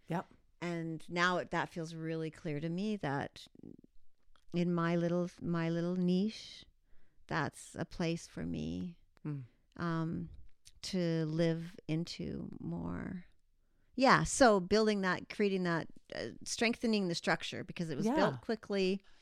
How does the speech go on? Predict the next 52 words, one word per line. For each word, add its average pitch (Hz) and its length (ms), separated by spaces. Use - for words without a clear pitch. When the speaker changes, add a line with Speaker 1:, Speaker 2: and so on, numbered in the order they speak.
Speaker 1:
Yeah. 202 280
Speaker 2:
There's 202 160
a 190 40
good 214 180
structure 214 460
there, 175 380
but, 175 180
like, 170 160
Speaker 1:
Yeah. 147 40
Speaker 2:
let's 165 200
just, - 380
I'm 170 160
just - 220
gonna 175 200
now 170 280
make 175 180
sure - 160
that 170 160
all 170 140
the 175 100
windows 170 380
are 175 60
tight 180 340
for - 100
the 175 120
winter 175 420
and 170 100
all 170 140
that - 160
kind - 160
of 170 80
thing, 170 180
you 180 80
Speaker 1:
Yeah. 170 80
Speaker 2:
know? 165 80
You 220 160
know. 202 360
<laughs> - 80
Speaker 1:
Am 277 140
I 359 120
hearing 285 400
a 285 40
bit 254 200
like 208 180
the 196 80
pandemic 190 720
maybe 180 300
helped 180 420
you 175 240
be 180 220
less 170 500
productive? 160 640